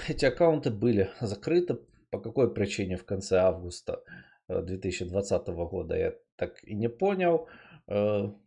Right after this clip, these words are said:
и сейчас я этого не понимаю, потому что в титульных вторниках те партии, которые я рассмотрел в конце две тысячи двадцатого года, да и, собственно,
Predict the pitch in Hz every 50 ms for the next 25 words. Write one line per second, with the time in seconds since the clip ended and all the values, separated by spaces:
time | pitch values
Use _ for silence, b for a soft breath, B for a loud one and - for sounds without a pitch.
0 | _ _ - 95 - - 98 - - 113 - - - 156 147 135 - - 120 113
1 | 117 110 110 104 - - 117 104 104 104 104 107 107 107 101 98 98 101 - B
2 | B B B B B _ _ - 95 90 92 90 - - 95 92 - - 104 98
3 | - 101 98 95 92 - - - 101 95 92 90 90 87 - 92 95 - - _
4 | _ - 101 - - 90 87 82 - - - - - - - - 90 90 87 85
5 | 87 87 87 90 - - 101 98 - - 95 92 85 - - - 90 85 - 92
6 | 82 87 90 87 - 98 92 - - 90 90 87 90 - 92 87 - - 98 90
7 | 90 92 92 113 135 139 127 104 87 - 95 92 92 - - - - - - -
8 | 90 82